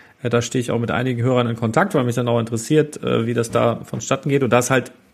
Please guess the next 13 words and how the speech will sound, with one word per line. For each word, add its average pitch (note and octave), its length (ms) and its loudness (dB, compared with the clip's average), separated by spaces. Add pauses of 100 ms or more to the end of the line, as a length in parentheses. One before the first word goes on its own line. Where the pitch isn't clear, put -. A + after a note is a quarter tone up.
Lego-Technik C3+ 760 0
irrsinnig D#3 500 4
teuer G2+ 460 2
in G#2 120 -4
manchen G2 400 -6
Ländern. A2 500 -4 (180)
Also A#2+ 320 -2
so A#2+ 200 -6 (180)
vom B2 200 -8
Fleck D3+ 280 -4
weg C#3+ 280 -2
einfach D#3+ 500 0
mal C#3+ 460 0